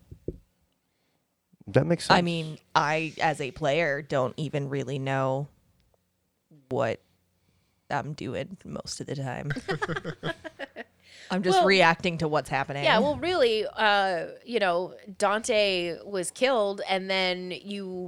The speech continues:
Speaker 3: were whisked away, and you've just kind of been with the group. You haven't really had an option.
Speaker 2: Yeah.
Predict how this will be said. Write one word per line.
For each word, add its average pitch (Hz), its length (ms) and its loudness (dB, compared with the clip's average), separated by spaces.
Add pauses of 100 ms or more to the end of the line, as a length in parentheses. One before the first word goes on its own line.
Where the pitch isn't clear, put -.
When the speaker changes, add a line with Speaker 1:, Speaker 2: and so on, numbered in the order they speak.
Speaker 3:
were 180 220 0
whisked 170 460 -4
away, 180 460 -2
and 180 140 -2
you've 175 160 -6
just 175 160 -6
kind 185 220 -2
of 170 240 -6
been 165 480 -4
with 185 240 -4
the 175 80 -8
group. 190 380 -6
You 180 60 -8
haven't 175 260 -4
really 175 220 -4
had 190 280 0
an 165 100 -2
option. 143 460 -10 (400)
Speaker 2:
Yeah. 151 200 6